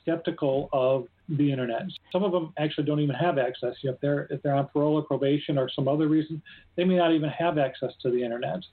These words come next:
So, plus the fact that, that we aim to be a full color, glossy print, and it's just so much nicer if you can hold that in your hand. You know, and honestly, our magazine is very discreet,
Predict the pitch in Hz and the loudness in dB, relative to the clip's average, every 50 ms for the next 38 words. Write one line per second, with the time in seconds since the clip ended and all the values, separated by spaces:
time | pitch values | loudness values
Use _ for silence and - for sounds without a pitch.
0 | _ _ _ - - - 175 165 156 156 151 147 - - - _ _ - - 233 | _ _ _ -12 -4 -2 0 2 2 2 2 0 -2 -6 -12 _ _ -4 -2 -2
1 | 214 190 - 208 - 196 190 185 185 165 160 180 - - 147 151 - 156 160 160 | -2 -2 -4 -2 0 0 0 0 -2 -4 -6 -6 -6 -4 -4 0 0 0 0 0
2 | 165 170 160 147 143 143 151 147 135 131 139 147 - 180 175 170 170 - - 175 | 0 -2 -2 -4 -2 0 0 0 0 -2 -6 -6 -2 0 0 0 0 0 0 2
3 | 170 170 170 170 170 165 160 151 139 139 147 151 160 160 139 - 165 156 156 147 | 4 4 4 4 4 2 2 0 0 0 2 2 2 0 0 0 0 2 2 0
4 | 143 - - - 165 165 165 151 - - - - - - 165 156 151 147 - 175 | -2 -6 -4 -4 -4 -4 -4 -8 -16 -20 -20 -16 -8 -2 0 0 0 0 -2 -4
5 | 147 - 190 202 190 190 180 185 - 143 147 160 156 151 - 143 - - 147 - | -2 0 0 2 2 2 2 0 0 0 2 2 2 0 -2 -4 -2 -2 -4 -4
6 | 139 123 156 170 160 165 156 156 151 147 143 147 139 131 147 147 147 151 151 _ | -2 0 0 2 2 2 2 2 2 2 2 0 0 2 2 2 2 2 0 _
7 | _ - _ - - - 160 160 165 165 160 160 165 180 180 170 - - 185 180 | _ -20 _ -12 -4 -2 2 2 4 4 4 4 2 2 2 0 0 0 2 2
8 | 180 170 160 _ _ - 143 143 151 156 165 160 143 160 165 160 151 139 127 135 | 2 0 -2 _ _ -4 -2 0 2 2 2 2 2 2 2 2 2 0 0 0
9 | 151 156 151 147 131 120 - - - - 151 147 175 196 185 - | 2 2 2 2 0 -2 -4 -4 0 2 4 4 4 2 -2 -8